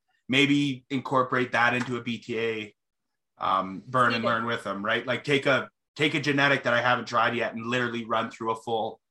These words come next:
Speaker 1: one hitter read review with them right there, right?
Speaker 2: Oh my God, that would be so epic.
Speaker 1: Because I, I, and have that conversation and have people hop on, and then we could maybe
Speaker 2: And
Speaker 1: get
Speaker 2: get the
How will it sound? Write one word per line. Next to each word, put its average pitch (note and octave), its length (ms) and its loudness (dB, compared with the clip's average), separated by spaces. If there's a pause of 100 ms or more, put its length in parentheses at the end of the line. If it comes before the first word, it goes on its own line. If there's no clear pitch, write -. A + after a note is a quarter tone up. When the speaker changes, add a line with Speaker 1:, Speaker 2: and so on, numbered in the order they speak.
(260)
Speaker 1:
one A#2+ 180 0
hitter A#2+ 220 -2
read A2+ 220 -4
review A2+ 260 -4
with A2 160 -6
them G#2 240 -8
right G2+ 320 -2
there, F#2+ 300 -8
right? G2 220 -12 (400)
Speaker 2:
Oh G#3 140 -6
my F3 120 -14
God, F3 260 -4
that F3+ 80 -4
would F#3 140 -4
be F#3+ 60 -8
so F3 300 -10
epic. E3+ 300 -12 (400)
Speaker 1:
Because B2+ 200 -4
I, B2+ 140 2 (180)
I, C#3 60 4 (160)
and C#3+ 280 2
have C3 300 4
that C3 160 2
conversation A#2+ 640 -2
and G#2+ 80 -4
have B2 200 0
people A#2+ 220 -6
hop A#2 220 0
on, A#2 300 2
and G#2 240 -10 (400)
then A#2 200 0
we A#2+ 120 -2
could A#2 220 -8 (280)
maybe A2 380 2
Speaker 2:
And D4+ 60 0
Speaker 1:
get B3 160 4
Speaker 2:
get F#4+ 220 6
the B4+ 160 6